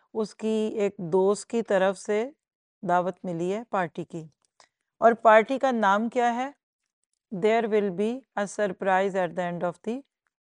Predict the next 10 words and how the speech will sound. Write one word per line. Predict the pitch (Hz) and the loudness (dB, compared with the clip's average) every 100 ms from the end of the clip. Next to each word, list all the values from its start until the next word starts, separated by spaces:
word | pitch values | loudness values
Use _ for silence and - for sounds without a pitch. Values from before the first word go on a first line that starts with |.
| _ _ | _ _
party।" | 175 160 - - - _ _ _ _ _ _ _ - | -10 -10 -12 -20 -20 _ _ _ _ _ _ _ -6
उस | 254 247 | -6 -2
लड़की | 226 220 254 269 | -2 -2 -4 -4
ने | 247 | -4
अपनी | 220 - 220 | -6 -8 -10
सारी | - 196 214 | -8 -6 -6
friends | 214 202 190 196 | -8 -8 -8 -10
को | - 190 202 - _ _ - | -10 -8 -10 -14 _ _ -12
दावत | 185 185 202 | -8 -4 -6
दी, | 196 220 | -4 -6